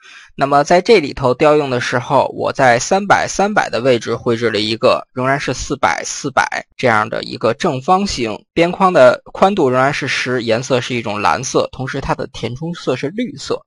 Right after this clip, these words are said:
大家可以看一下此时这个程序运行的效果，是这个样子的。首先在一百、一百的位置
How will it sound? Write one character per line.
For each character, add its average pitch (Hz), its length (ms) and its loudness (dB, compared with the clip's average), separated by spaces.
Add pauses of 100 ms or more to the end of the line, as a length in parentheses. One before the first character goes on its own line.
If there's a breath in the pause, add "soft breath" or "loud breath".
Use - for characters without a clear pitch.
(280)
大 147 120 4
家 151 120 6
可 170 120 4
以 143 60 6
看 139 240 0
一 139 40 -4
下 135 180 4
此 127 300 -4
时 143 260 0
这 190 140 2
个 135 140 2
程 127 260 -4
序 131 240 -6
运 139 180 -4
行 120 160 -6
的 139 120 -2
效 135 240 4
果， - 320 -14 (480 soft breath)
是 - 160 -12
这 127 160 2
个 110 80 0
样 107 260 0
子 107 140 -8
的。 - 200 -8 (160)
首 - 220 -6
先 165 200 2
在 160 200 4
一 160 120 -4
百、 113 220 0
一 156 140 -6
百 - 200 -2
的 110 120 -6
位 127 180 0
置 - 260 -10